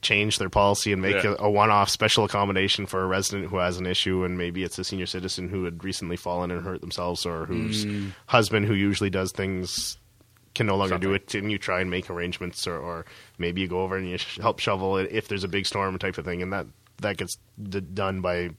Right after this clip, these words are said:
Speaker 1: by many. I mean, we've had counselors who have had interactions where something as simple as, you know, staff's asking to place the garbage bins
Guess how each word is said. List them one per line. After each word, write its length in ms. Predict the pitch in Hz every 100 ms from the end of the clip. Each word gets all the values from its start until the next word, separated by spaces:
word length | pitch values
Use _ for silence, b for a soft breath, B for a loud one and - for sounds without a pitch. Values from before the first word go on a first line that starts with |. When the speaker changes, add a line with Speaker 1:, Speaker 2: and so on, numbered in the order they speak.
| _
Speaker 1:
by 120 | 92
many. 300 | 90 90 90
I 60 | 87
mean, 160 | 85 B B B B -
we've 140 | 90
had 260 | 98 90 90
counselors 460 | 92 92 104 92
who 80 | 95
have 80 | 92
had 180 | - 107
interactions 500 | 107 95 92 - 101
where 260 | 98 92 85 B B B B B _ -
something 520 | - - 113 107 98 104
as 100 | 95
simple 260 | 107 -
as, 400 | 98 90 - - -
you 120 | 98
know, 160 | 92
staff's 360 | 90 107 98 -
asking 380 | 98 98 - 95
to 100 | 90
place 260 | - 107 -
the 80 |
garbage 360 | 95 98 95 -
bins 480 | 95 92 92 -